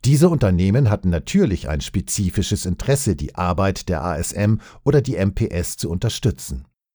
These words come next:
Wenn man ganz genau hinsieht, kann man auch erkennen, in welchen Bereichen dann Zugeständnisse an die Sponsoren gemacht wurden, oft auch nur dadurch,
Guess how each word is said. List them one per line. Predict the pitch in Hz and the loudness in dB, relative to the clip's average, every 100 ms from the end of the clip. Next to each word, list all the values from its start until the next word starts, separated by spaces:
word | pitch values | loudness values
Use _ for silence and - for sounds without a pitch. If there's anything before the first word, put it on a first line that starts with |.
| _ _ _ 101 | _ _ _ 2
Wenn | 101 | 4
man | 92 | 2
ganz | 92 160 214 | 2 2 2
genau | - 135 104 92 | 2 4 6 6
hinsieht, | 175 196 - 101 76 - | 6 4 2 0 0 -2
kann | - | 2
man | 190 190 | 4 4
auch | 110 107 | 0 -2
erkennen, | 101 - - 98 113 156 | -4 -4 0 2 2 2
in | 110 98 | 0 0
welchen | 95 - 90 | 0 0 -2
Bereichen | 87 104 160 180 101 73 | 0 2 2 2 0 0
dann | 90 156 - | 2 2 0
Zugeständnisse | - 107 127 143 - 139 143 156 160 160 - | -2 0 2 0 0 -2 -2 -2 2 0 0
an | 147 151 | -4 -2
die | 156 | -4
Sponsoren | - 156 135 185 127 90 | -2 0 2 4 4 4
gemacht | 73 78 76 - 92 | 0 -2 -2 -4 -2
wurden, | 92 80 76 - - - | 0 0 -2 -6 -20 -2
oft | 127 175 - - | 2 2 0 -2
auch | 107 - | 0 2
nur | 101 87 | 2 2
dadurch, | 90 120 123 123 117 | 2 2 4 2 2